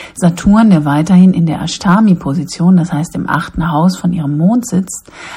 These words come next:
aber auch im achten Haus von ihrem Aszendenten steht, je nachdem, ob jetzt ein Zwillinge Mond oder Zwillinge Aszendent zuhört, übt großen Druck auf ihre Gesundheit aus. Langfristige Probleme sind aufgetreten.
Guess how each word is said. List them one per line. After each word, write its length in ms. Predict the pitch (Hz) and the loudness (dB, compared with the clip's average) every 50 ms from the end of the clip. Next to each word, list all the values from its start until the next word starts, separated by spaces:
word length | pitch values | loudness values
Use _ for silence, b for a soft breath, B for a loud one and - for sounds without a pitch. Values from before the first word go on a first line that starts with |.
| B B B | B B B
aber 300 | - 190 196 190 180 214 | -2 -2 -2 0 0 -2
auch 140 | 226 226 | -2 -2
im 100 | 226 202 190 | -4 -4 -4
achten 380 | - 196 185 - - 196 185 | -4 -4 -4 -4 -2 0 2
Haus 220 | 185 180 185 185 - | 4 2 2 0 0
von 120 | - 180 | -2 -4
ihrem 300 | - 156 156 156 156 - | -4 -2 -2 -4 -4 -4
Aszendenten 680 | - 160 - - - 170 156 156 180 226 269 254 - 196 | -6 -10 -10 -6 -4 -4 -2 0 0 0 0 -2 -2 -4
steht, 480 | 180 - - - 165 151 180 214 226 - | -4 -4 -6 -6 -2 0 0 0 0 -4
je 160 | - 147 139 | -8 -8 -8
nachdem, 560 | 135 170 175 - - 143 151 175 214 233 214 | -6 -8 -10 -10 -8 -4 -2 0 2 2 0
ob 180 | - 147 - - | -2 -4 -8 -10
jetzt 300 | - 127 - - - - | -10 -12 -12 -14 -12 -12
ein 260 | - 127 143 170 180 - - _ B B B B B B B B B B B B - | -10 -10 -10 -10 -12 -14 -18 _ B B B B B B B B B B B B -8
Zwillinge 360 | - - 175 160 160 165 160 156 | -4 -2 0 2 2 2 2 2
Mond 420 | 151 151 160 175 202 214 208 190 | 2 2 4 4 4 4 4 2
oder 220 | 175 - 139 147 | 0 0 -2 -4
Zwillinge 440 | - - - - 147 147 165 185 - | -6 -6 -6 -4 -2 -2 -2 -2 -2
Aszendent 640 | - 165 180 - - - 147 139 147 135 143 151 - | -4 -6 -6 -6 -8 -6 -4 -4 -4 -4 -4 -6 -4
zuhört, 560 | - 190 185 190 190 190 196 196 196 196 - - _ _ | 0 2 4 4 4 4 2 0 -2 -4 -8 -16 _ _
übt 380 | 226 233 262 269 - - - - _ | -2 -2 -2 -2 -6 -12 -20 -16 _
großen 640 | - - - 175 190 214 233 240 233 - - 220 202 | -12 -6 -2 -2 0 2 0 0 0 0 0 0 0
Druck 260 | 185 165 156 160 - | 0 0 -4 -4 -6
auf 160 | - 156 - | -8 -8 -6
ihre 160 | - 156 151 151 | -6 -8 -8 -4
Gesundheit 680 | - 180 175 175 175 165 165 156 - 170 - 180 - - | -2 -2 0 0 0 0 0 0 -2 -4 -8 -8 -8 -10
aus. 320 | - 185 180 - _ _ _ _ _ _ _ _ B B B B B B B B B - | -10 -10 -12 -14 _ _ _ _ _ _ _ _ B B B B B B B B B 0
Langfristige 760 | - 175 190 226 262 - - - 254 240 - - 208 202 196 | 2 2 4 4 2 0 -2 -4 -6 -6 -6 -8 -6 -6 -6
Probleme 520 | 185 - - 180 185 180 185 180 180 175 | -6 -6 -4 -2 2 4 4 4 4 4
sind 280 | 165 180 165 160 - - | 2 0 -4 -6 -6 -6
aufgetreten. 880 | 131 147 170 - - - - - - 147 175 165 - - 180 175 180 | -8 -10 -10 -10 -14 -14 -14 -12 -12 -12 -12 -12 -10 -8 -8 -8 -8